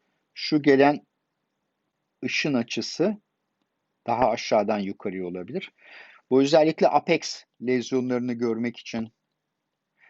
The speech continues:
klavikularlarla ekspoze olan lezyonları görmek için tercih edilen bir pozisyondur. Ama dediğim gibi buradan hemen bilgisayarlı tomografi atlanır. Bir de infant pozisyonları var.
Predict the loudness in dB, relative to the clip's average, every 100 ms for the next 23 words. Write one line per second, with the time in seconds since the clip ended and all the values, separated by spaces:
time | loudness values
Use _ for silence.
0 | _ -2 4 4 4 2 2 4 2 2
1 | -2 -6 -10 -12 -8 -4 -2 0 -2 -2
2 | -6 -6 -6 -6 -2 0 0 -2 -6 -10
3 | -4 -2 -2 -4 -8 -6 -10 -10 -12 -10
4 | -8 -8 -8 -8 -8 -8 -12 _ _ _
5 | _ _ _ _ _ 0 2 2 0 0
6 | -2 -2 -2 -2 0 -2 -2 -4 -8 -8
7 | -2 -2 -2 -4 -4 -6 -6 -12 -10 -10
8 | -10 -10 -6 -6 -8 -16 _ _ _ _
9 | _ _ _ _ _ _ _ _ _ _
10 | _ _ _ _ _ _ _ _ 0 4
11 | 4 4 4 4 4 2 2 0 2 4
12 | 4 4 2 -4